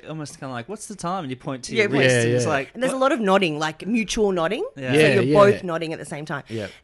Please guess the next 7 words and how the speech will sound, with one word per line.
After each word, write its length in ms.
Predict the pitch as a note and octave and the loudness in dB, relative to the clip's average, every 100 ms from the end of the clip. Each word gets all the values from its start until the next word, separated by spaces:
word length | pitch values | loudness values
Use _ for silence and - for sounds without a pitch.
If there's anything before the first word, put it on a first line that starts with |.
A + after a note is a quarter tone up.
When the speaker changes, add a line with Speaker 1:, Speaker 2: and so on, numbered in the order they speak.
| _ | _
Speaker 2:
And 480 | F3 F3 E3+ E3+ E3+ | -6 -4 -4 -4 -6
I, 520 | - E3+ E3 E3 D#3 - - | -4 -4 -2 -4 -8 -12 -8
like, 180 | G3 | -6
I 100 | F#3+ | -2
was 200 | G#3 G#3 | 0 0
there 200 | F3+ F#3 | 0 0
when 400 | F3 E3+ D#3+ D3+ | 0 -2 -2 -6